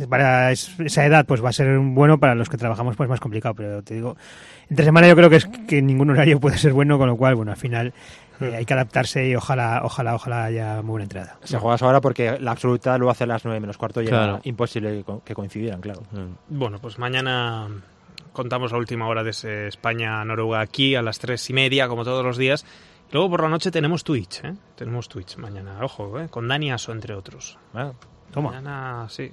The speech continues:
Speaker 4: mañana hay que analizar muchas cosas. Eh, ¿la semana del Huesca, Miguel?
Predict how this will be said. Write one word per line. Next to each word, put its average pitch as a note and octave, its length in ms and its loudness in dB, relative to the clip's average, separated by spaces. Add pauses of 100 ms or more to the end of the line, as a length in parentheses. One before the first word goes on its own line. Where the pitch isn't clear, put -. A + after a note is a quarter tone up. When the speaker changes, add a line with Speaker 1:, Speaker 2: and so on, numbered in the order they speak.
(140)
Speaker 4:
mañana A#2+ 160 -14
hay C3+ 100 -8
que C3+ 100 -6
analizar A#2 1000 -2 (120)
muchas C#3 240 -4
cosas. - 420 -10 (680)
Eh, E3+ 160 -6
¿la D3 140 4
semana D3+ 280 8
del D#3 80 6
Huesca, E3 280 6
Miguel? G3 240 0